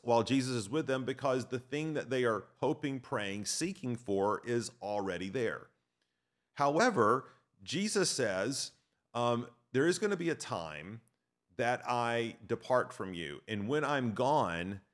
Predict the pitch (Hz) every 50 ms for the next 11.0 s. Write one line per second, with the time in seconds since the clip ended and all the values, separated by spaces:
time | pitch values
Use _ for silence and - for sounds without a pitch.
0 | _ _ - 95 92 139 156 156 151 143 147 143 131 131 127 110 117 107 92 87
1 | 127 127 117 101 98 101 - - - - - - 107 107 113 - - - - 104
2 | 95 92 92 - - 101 101 92 82 110 123 123 95 78 64 - - _ _ _
3 | _ _ _ _ _ _ _ _ 101 98 131 123 - 131 139 123 123 - - 143
4 | 151 - 165 143 123 135 135 123 110 98 - - - 170 165 - - 156 107 -
5 | - - 127 127 113 104 104 - - 101 69 - - - - - - - _ _
6 | - 82 76 80 78 78 80 - _ _ _ _ _ - 110 110 117 120 113 -
7 | 123 - - - 98 92 82 - 80 64 64 - - - 98 98 92 104 95 95
8 | 147 196 208 202 - 202 170 - - 151 120 - - 127 131 139 120 117 - -
9 | - - _ _ _ - 117 117 - - - - - 165 170 - - 156 143 135
10 | 127 120 - 127 117 107 104 110 101 - 98 85 90 104 104 90 65 62 60